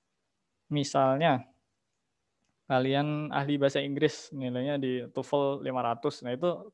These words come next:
lebih tinggi poinnya daripada nambahin poin di skill bisa bahasa Inggris gitu. Nah, itu lebih tinggi poinnya kalau kalian punya, eh, proof,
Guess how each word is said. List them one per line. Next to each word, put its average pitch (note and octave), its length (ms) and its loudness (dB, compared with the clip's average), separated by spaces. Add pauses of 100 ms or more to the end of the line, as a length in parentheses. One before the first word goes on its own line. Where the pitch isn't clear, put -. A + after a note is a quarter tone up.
lebih C#3 240 -6
tinggi C#3+ 320 -4 (320)
poinnya C#3 320 -2
daripada C3 640 0 (840)
nambahin C3+ 560 2
poin D#3 320 4
di D3 80 2
skill E3+ 320 -2
bisa C#3 240 -2
bahasa B2+ 240 -2
Inggris B2+ 480 -6
gitu. - 240 -18 (240)
Nah, C3 80 -10
itu B2 160 -6
lebih C3+ 400 -4
tinggi C3+ 320 -4
poinnya C#3 240 -2
kalau C#3 160 0
kalian C3+ 240 -4
punya, C#3 400 -6 (160)
eh, B2 320 -4
proof, - 480 -4